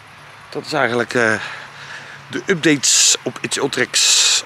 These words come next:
En binnenkort, als ik weer, weer beter ben, dan wil ik in ieder geval sowieso wil ik weer even een dagje naar de Efteling.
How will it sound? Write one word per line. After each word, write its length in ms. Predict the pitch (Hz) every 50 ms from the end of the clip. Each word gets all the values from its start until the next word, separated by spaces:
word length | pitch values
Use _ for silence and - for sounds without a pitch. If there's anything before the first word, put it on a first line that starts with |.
| - -
En 200 | - 127 131 127
binnenkort, 440 | 147 151 151 - 170 160 - -
als 240 | - - 139 - -
ik 100 | 139 147
weer, 240 | 143 139 143 143 139
weer 120 | 139 147
beter 300 | 131 160 165 151 - 147
ben, 240 | 135 135 139 135 123 - - - - - - - -
dan 100 | 120 120
wil 100 | 135 135
ik 100 | 127 -
in 60 | 147
ieder 140 | 135 127 120
geval 220 | 107 117 123 120
sowieso 640 | - - 143 135 120 110 - 160 190 202 208 190 - - - - - - - - -
wil 120 | - 143 160
ik 120 | 165 135
weer 160 | 120 139 135
even 160 | 135 - - 131
een 60 | 123
dagje 280 | 117 117 117 123 127
naar 380 | 120 107 104 107 117 139 156 147
de 260 | 107 113 131 147 - - -
Efteling. 540 | 196 175 - - 185 175 170 156 123 107